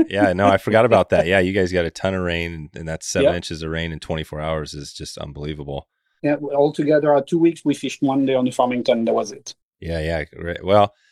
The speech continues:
Speaker 1: le-, and I wanted to talk about that, the Farmington today, and maybe some other rivers in Connecticut around that part of the, the, uh, the country. Uh, but let's maybe go back to the trip. So we had this, um, winner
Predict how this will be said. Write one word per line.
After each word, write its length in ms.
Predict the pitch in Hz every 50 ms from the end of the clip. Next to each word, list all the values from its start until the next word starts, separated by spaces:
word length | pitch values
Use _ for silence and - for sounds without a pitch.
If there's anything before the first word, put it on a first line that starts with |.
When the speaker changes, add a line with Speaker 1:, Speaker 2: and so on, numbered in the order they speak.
| _ _ _ -
Speaker 1:
le-, 120 | 123 127
and 120 | 120 123
I 80 | 120 120
wanted 240 | 127 160 180 143 120
to 60 | -
talk 220 | 143 135 131 -
about 300 | 131 110 120 117 117 -
that, 180 | - 101 98 92
the 80 | - -
Farmington 420 | - 107 104 101 101 - 104 95
today, 220 | - - 95 95
and 100 | 95 90
maybe 160 | 92 92 90 90
some 180 | - - 90
other 220 | 85 85 85 87 85
rivers 340 | 85 85 82 85 82 80
in 120 | 85 82 80
Connecticut 560 | - - 85 82 80 80 - - 87 - -
around 240 | 80 80 80 78 78
that 200 | 80 80 - -
part 220 | - 87 82 80
of 80 | 76 73
the, 400 | 76 78 78 76 73 - - - -
the, 260 | - 78 80 80 76
uh, 180 | 76 73 76 73
the 80 | 73
country. 600 | - - - 85 82 - - 85 78 76 76 - _ _ _ _ _ _ _
Uh, 140 | - - 85
but 140 | 82 - 110
let's 200 | 139 185 - -
maybe 200 | 165 165 165 147
go 100 | 135 139
back 220 | 131 131 135 -
to 80 | - 117
the 60 | 104
trip. 260 | - - 135 117 -
So 120 | - - 104
we 260 | 101 101 107 117 113
had 240 | 107 113 110 107 98
this, 240 | 101 92 - -
um, 280 | 98 90 87 87 80 53
winner 600 | - 92 90 104 110 107 101 95 90 95 98 98